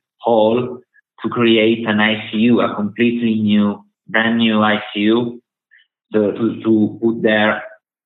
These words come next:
all the people, critical people. And they are doing so also in other European countries. And so expand your capacity by using other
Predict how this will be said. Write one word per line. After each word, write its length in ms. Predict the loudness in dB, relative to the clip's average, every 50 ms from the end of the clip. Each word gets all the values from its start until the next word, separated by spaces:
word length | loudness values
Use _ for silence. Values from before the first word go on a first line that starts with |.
| _ _ -4
all 240 | 0 0 2 2 0
the 80 | -2
people, 400 | -4 -2 -4 -4 0 0 0 0
critical 360 | 0 -2 -2 0 0 0 -2 -2
people. 500 | -2 -2 -2 0 0 -2 -4 -4 -10 -12 -6
And 280 | -2 0 0 0 2 2
they 100 | 2 2
are 240 | 2 2 2 0 0
doing 320 | 0 0 0 0 -2 -6 -6 -4
so 80 | 0 0 2 2
also 320 | 2 2 0 0 -2 -4 -4
in 80 | -2
other 440 | 0 0 0 2 2 0 0 0 -4 -10 _ -2
European 600 | 0 2 2 0 0 0 0 2 2 2 0 -2 0
countries. 560 | 0 0 0 0 -4 -6 -6 -6 -6 -6 -8 _ _ _ _ -20 -20 -20 -20 _ _ _ -4
And 1120 | -2 0 2 2 2 0 0 -2 -2 -4 -2 -2 -2 -2 -2 -4 -6 -8 -10 -12 -14 -14 -18 _ _ -2
so 420 | 0 2 2 0 -2 -4 -10 -16 _ _ -10 -10
expand 840 | -10 -10 -10 -12 -6 -2 0 0 2 0 0 0 -2 -4 -8 -10 -14 _
your 320 | -4 0 2 2 2 0 -2
capacity 800 | -6 -4 -2 -2 -2 -2 -4 -6 -4 0 0 0 0 -2 -6 -4
by 280 | -2 0 0 0 -2 -2 -6 -12 -20 -20 _ _ _ -20 _ _ _ -8
using 600 | -2 0 0 0 0 -2 -2 -2 -4 -4 -6 -10 -6
other 240 | -4 -2 -2 -2 -2